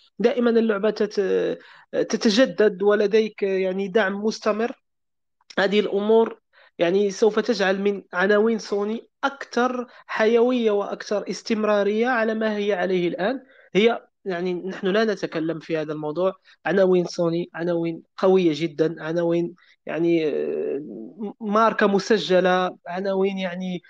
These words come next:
ضخمة بشكل كبير، ولا أحد يشكك في، في ال-، في ال-، الجودة. لكن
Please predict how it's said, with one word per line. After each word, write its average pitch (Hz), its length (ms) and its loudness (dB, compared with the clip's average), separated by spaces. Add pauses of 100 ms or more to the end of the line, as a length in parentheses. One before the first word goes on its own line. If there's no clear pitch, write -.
(220)
ضخمة 208 380 0
بشكل 180 400 -6 (300)
كبير، 175 440 4
ولا 196 380 4
أحد 190 240 -4
يشكك 196 420 -6
في، 180 220 0 (280)
في 185 120 0
ال-، 156 640 -2
في - 180 -12
ال-، 165 200 -6 (280)
الجودة. 208 440 4
لكن 277 400 4